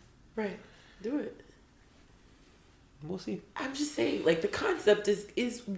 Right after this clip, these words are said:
Speaker 1: really cool. It's smart. It's smart of her and her team. Like, don't get me wrong. I just don't, I'm just not interested in it. That's it.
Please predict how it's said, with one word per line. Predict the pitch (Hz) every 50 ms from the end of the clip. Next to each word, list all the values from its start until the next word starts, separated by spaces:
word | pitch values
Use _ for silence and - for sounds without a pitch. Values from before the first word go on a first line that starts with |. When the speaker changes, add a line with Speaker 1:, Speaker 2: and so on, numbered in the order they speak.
| -
Speaker 1:
really | 370 415 427 392 370 -
cool. | - 269 240 240 240 220 185 151 135 - - - - - - - - - - - - - - - - - - -
It's | 156 156 - - - -
smart. | 160 165 190 196 208 202 165 - - - - - - - - -
It's | - 175 170 - -
smart | - 180 190 175 160 165 - -
of | 151 151 160
her | 165 151 151 151 151 -
and | - 160 160
her | 160 151 151
team. | 151 - - 151 147 147 143 143 -
Like, | - - - - - 143
don't | - 151 147 151 147
get | - - -
me | 143 139
wrong. | 139 139 135 139 135 - -
I | - 151
just | 147 143 143 139 - - -
don't, | 190 - 143 143 131 -
I'm | 139 143 143
just | - 139 135 139
not | 135 - - -
interested | 143 147 - - - - - - -
in | - -
it. | - - - - - - - - - - - - - - - - - - - - -
That's | 160 156 - -
it. | - - - -